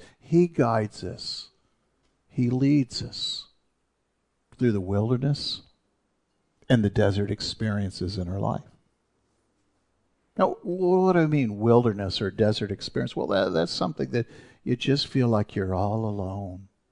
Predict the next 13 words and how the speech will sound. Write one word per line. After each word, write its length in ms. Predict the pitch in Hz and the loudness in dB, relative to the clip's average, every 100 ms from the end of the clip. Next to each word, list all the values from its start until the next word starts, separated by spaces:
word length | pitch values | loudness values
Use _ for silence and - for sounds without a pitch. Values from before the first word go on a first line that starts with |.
| _ _ _ _ _ _ _ _ _ _ _ _ _ | _ _ _ _ _ _ _ _ _ _ _ _ _
There's 140 | - 98 | -10 -8
no 200 | 90 95 | -8 -10
place 600 | - 104 101 92 - - _ _ _ | -4 0 0 -2 -8 -12 _ _ _
to 80 | - | -12
turn. 380 | - 90 98 110 _ _ _ _ _ _ _ _ _ _ _ _ _ _ _ | -10 -8 -10 -14 _ _ _ _ _ _ _ _ _ _ _ _ _ _ _
Sometimes 500 | - 139 151 135 123 | 2 2 4 4 4
maybe 240 | 123 127 135 | 4 4 4
when 160 | 131 | 4
you're 120 | 127 | 2
reading 360 | 117 123 131 117 | 4 2 2 0
the 80 | 113 | 0
Word, 500 | 110 117 110 92 - | 0 0 0 -2 -4
it, 140 | 95 | -6